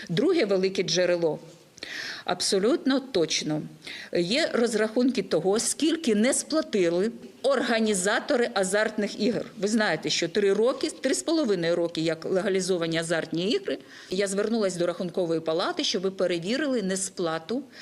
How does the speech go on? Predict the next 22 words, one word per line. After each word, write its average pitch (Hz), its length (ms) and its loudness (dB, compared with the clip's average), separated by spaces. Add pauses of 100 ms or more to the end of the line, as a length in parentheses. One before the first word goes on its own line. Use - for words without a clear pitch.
(200)
в - 120 -14
попередні 233 640 2
роки, 196 460 0 (100)
і 196 80 0
ця 196 180 0
сума 196 320 2
складає 196 580 0 (160)
двадцять 226 680 0
три 214 260 2
мільярди 185 600 0
гривень. 170 420 -4 (640)
Двадцять 247 560 0
три 349 180 2
мільярди 240 540 2
гривні, 233 540 2 (220)
гривень, 214 480 2
які 233 220 0
в 220 80 -4
процесі 240 640 0
перевірки 180 800 0 (300)
можна 240 380 2
взяти 190 560 -2